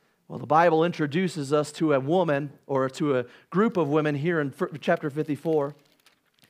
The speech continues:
He says, "Sing, O barren women, thou did, that didst not bear." Hold on a minute. I, I, we just got done tell, saying how that the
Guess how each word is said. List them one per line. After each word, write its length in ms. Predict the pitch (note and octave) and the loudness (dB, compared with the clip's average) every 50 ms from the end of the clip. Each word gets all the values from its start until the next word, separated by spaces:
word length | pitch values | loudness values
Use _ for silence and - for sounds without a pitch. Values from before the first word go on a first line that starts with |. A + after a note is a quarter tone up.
| _ _ _ _ - - - _ _ | _ _ _ _ -20 -20 -20 _ _
He 140 | - F3+ F#3 | 0 0 0
says, 320 | - - G#3 F3+ E3 - | 2 4 6 6 6 4
"Sing, 440 | - - - A#3+ A#3 B3 B3 B3+ B3+ | 2 -6 -2 -2 0 0 0 0 2
O 140 | A3+ F#3+ F#3 | 2 2 4
barren 380 | D3+ F#3+ G#3 G#3 G#3 G#3 G#3 G#3 | 4 4 2 4 2 2 2 2
women, 420 | A3 A3 A3 A3 A3+ A#3 A#3 A3+ - _ _ _ _ _ _ - | 2 2 2 0 0 -2 -4 -6 -10 _ _ _ _ _ _ 0
thou 160 | D3+ D3 C#3 | 2 2 2
did, 340 | C3+ C3 F3 F#3+ F#3+ F#3+ - | 2 2 2 2 2 2 0
that 160 | D#3+ C#3+ D3 | -2 0 0
didst 280 | C#3+ F#3 F#3+ F3+ - | 0 0 0 0 0
not 180 | - F3 F3 F3 | 0 0 0 0
bear." 160 | D#3+ D3 C3 | -2 -2 -2
Hold 260 | B2+ B2+ F3+ D4 F4+ | -2 2 2 4 6
on 160 | D#4+ B3+ G#3 F3 | 6 6 6 4
a 60 | D#3+ | 2
minute. 240 | D3+ C3+ A#2 - - _ _ _ _ _ _ _ _ _ _ _ _ _ _ - - - - | 0 0 -2 -4 -12 _ _ _ _ _ _ _ _ _ _ _ _ _ _ -18 -10 -2 2
I, 160 | G#3 A3 G#3+ - | 4 4 6 6
I, 120 | G#3 A3 | 6 6
we 140 | A3 B3 C4 | 6 6 4
just 220 | G3 B3+ B3 - - | 4 4 4 6 6
got 160 | A3+ G#3+ - | 4 4 6
done 140 | G#3 G#3 F3+ | 4 2 2
tell, 340 | - A#3+ C4 D#4+ E4+ - | 4 4 6 6 6 4
saying 360 | A#3+ - D4 E4 F#4 D#4+ B3+ G#3 | 4 6 6 6 6 6 2 4
how 280 | G3+ A3 G#3+ G#3 G#3 | 6 6 6 6 6
that 240 | G3 G3+ F#3 F3 D#3+ | 6 6 4 6 6
the 220 | E3+ E3 E3 D3+ | 4 4 4 2